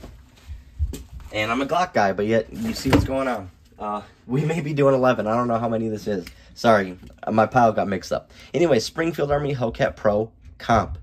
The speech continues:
It's the way to go. This thing will make you deaf, though.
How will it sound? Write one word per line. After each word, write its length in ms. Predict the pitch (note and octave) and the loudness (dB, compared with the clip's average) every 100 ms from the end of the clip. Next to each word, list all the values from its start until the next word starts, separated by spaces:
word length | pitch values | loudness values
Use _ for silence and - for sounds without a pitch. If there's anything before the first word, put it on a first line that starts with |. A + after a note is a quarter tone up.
| - - - - - - | -18 -20 -20 -20 -20 0
It's 400 | C#3 C3 - - | 0 2 -4 -12
the 140 | A#2+ B2+ | 0 2
way 400 | A#2+ A#2 A2+ - - | 2 2 0 -4 -8
to 120 | A2+ | 0
go. 320 | G#2 F2+ D#2 - - _ - - - - | 2 2 -2 -16 -20 _ -8 -8 -6 -2
This 180 | D3 - | 0 2
thing 260 | E3+ F#3 - | 0 0 0
will 100 | B2+ | 2
make 220 | A#2 - | 2 0
you 80 | F2 | -2
deaf, 320 | A2+ A#2 - | 2 2 4
though. 260 | D3+ F#3 | 4 4